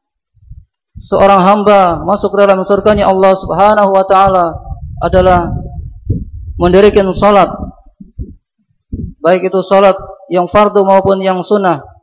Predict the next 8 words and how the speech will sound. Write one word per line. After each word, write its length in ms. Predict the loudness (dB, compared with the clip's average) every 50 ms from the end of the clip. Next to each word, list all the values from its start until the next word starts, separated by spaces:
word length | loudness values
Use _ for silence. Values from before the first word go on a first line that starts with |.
| _ _ _ _ _ _ _ _ _ _ _ _ _ _ _ _ _ _ _ _ _ _ _ _ _ _ _ _ _ _ _ _ _ _ _
Sebagaimana 720 | _ -6 -4 -2 -2 0 2 2 2 2 4 2 2 2
yang 160 | 2 0 -2 -2 -6 -10 -14 -16 -20 -20 _ _ _ _ _ _ _ _ -6 -4
dikhabarkan 560 | -2 0 0 2 4 4 2 4 2 0 0
oleh 240 | 2 2 2 2 2
Rasulullah 640 | 2 0 0 0 2 2 2 4 4 4 2 2
sallallahu 440 | 0 -2 0 0 2 2 4 4 4 2
alaihi 140 | 2 2 0
wasallam 400 | 0 2 2 2 2 2 2